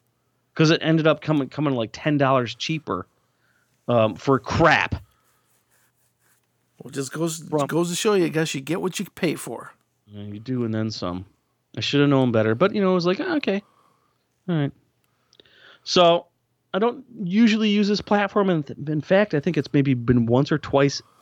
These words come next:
Speaker 1: in the fifteen, twelve, ten, twelve years we've done this
Speaker 2: <laughs>
Speaker 1: that I've actually used this platform to, to gripe about a company. That one will screw you.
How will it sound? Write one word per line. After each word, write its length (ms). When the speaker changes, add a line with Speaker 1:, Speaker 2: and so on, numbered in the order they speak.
Speaker 1:
in 120
the 120
fifteen, 1040
twelve, 480
ten, 220
twelve 240
years 200
we've 120
done 160
this 200
Speaker 2:
<laughs> 160
Speaker 1:
that 100
I've 100
actually 300
used 280
this 140
platform 500
to, 140
to 80
gripe 320
about 180
a 40
company. 420
That 320
one 200
will 120
screw 280
you. 180